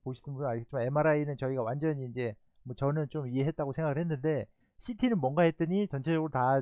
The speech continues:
대부분 찍어놓고 그걸 쓰리디로 이렇게 판독을 해가지고 다시 갖고 오는 뭐 그런 개념이더라고요. 엠알아이는 좀 틀려요. 엠알아이는 이제 그 무슨 저기 뭐 자기장을 이용해가지고 수소를 이렇게 일직선으로 세워가지고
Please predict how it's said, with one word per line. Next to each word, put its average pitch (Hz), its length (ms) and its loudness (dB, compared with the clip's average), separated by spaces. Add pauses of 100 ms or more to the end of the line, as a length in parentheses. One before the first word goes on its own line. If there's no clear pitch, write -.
대부분 127 400 -4
찍어놓고 180 500 -2
그걸 156 200 2
쓰리디로 233 760 -2 (260)
이렇게 143 200 -4
판독을 220 440 0
해가지고 165 320 2
다시 131 280 0
갖고 143 360 -2
오는 147 220 -2
뭐 120 120 -6
그런 147 200 -4
개념이더라고요. 131 840 -4 (400)
엠알아이는 160 680 2
좀 151 180 -6
틀려요. 165 380 2
엠알아이는 160 520 2
이제 127 200 -2
그 113 240 -4 (400)
무슨 127 340 -8
저기 123 140 -6
뭐 107 140 -8
자기장을 156 540 2
이용해가지고 135 560 0
수소를 185 540 -2
이렇게 135 220 -2
일직선으로 139 580 -4
세워가지고 165 680 -2